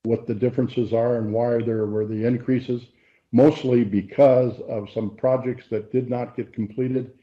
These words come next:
or we have not been billed for a couple of major projects. And then there's also, uh, the unknown of, of, uh, what we're gonna end up for a total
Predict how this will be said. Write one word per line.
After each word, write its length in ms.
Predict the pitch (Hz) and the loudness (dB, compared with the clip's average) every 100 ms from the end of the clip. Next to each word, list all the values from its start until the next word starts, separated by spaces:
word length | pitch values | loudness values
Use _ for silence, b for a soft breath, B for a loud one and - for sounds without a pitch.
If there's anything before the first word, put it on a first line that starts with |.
| b b b b _ | b b b b _
or 120 | 113 104 | -8 -6
we 280 | 104 110 | -4 -2
have 180 | 104 107 | -2 -2
not 220 | 117 110 | -4 -4
been 160 | 110 101 | -4 -4
billed 440 | 98 131 135 113 - | 2 4 4 0 -4
for 420 | 104 104 104 - b b b 120 | -4 -4 -8 -14 b b b -12
a 60 | |
couple 380 | - 123 123 113 | -2 -2 0 -2
of 60 | 113 | 0
major 340 | 113 104 110 | 0 -2 -4
projects. 580 | 104 120 120 113 120 - _ _ _ _ _ _ | -4 -4 -2 -4 -6 -10 _ _ _ _ _ _
And 240 | 110 110 | -8 -4
then 160 | 113 113 | -2 -2
there's 300 | 113 107 98 | -2 -4 -6
also, 880 | 127 - 117 110 - 117 110 113 - | -10 -6 -4 -4 -2 -2 0 -2 -6
uh, 400 | 110 104 98 104 | -8 -8 -8 -8
the 240 | 117 117 117 - | -8 -8 -10 -12
unknown 560 | 120 120 117 117 117 117 | -6 -2 0 0 -2 -4
of, 160 | 104 95 _ _ _ _ | -6 -10 _ _ _ _
of, 420 | 107 104 101 101 | -10 -8 -8 -8
uh, 300 | 104 98 98 | -8 -8 -8
what 540 | 101 117 120 117 - - | -10 -8 -6 -8 -14 -10
we're 120 | 117 | -8
gonna 260 | 107 113 113 | -6 -6 -6
end 240 | 120 110 | -6 -4
up 220 | 117 113 - | -6 -8 -8
for 180 | 113 107 | -6 -6
a 140 | 101 | -4
total 520 | - 131 120 110 107 | -4 -2 -2 -4 -6